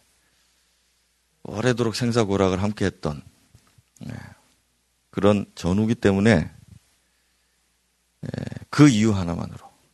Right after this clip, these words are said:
이제 타죠. 그래서 결국 그들은 다, 예, 전사하게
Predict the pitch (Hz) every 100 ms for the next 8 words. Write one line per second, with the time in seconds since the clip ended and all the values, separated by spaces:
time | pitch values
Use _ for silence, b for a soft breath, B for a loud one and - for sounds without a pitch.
0 | _ _ _ _ _ - - - - _
1 | 113 107 - - - _ _ _ _ _
2 | _ _ _ _ _ _ _ _ _ _
3 | _ _ _ _ - _ _ _ _ _
4 | _ B B B B - 104 104 - _
5 | _ _ 87 90 92 - 85 87 87 -
6 | 78 85 - - - _ _ _ _ _
7 | _ _ - - - _ - 78 78 82
8 | 76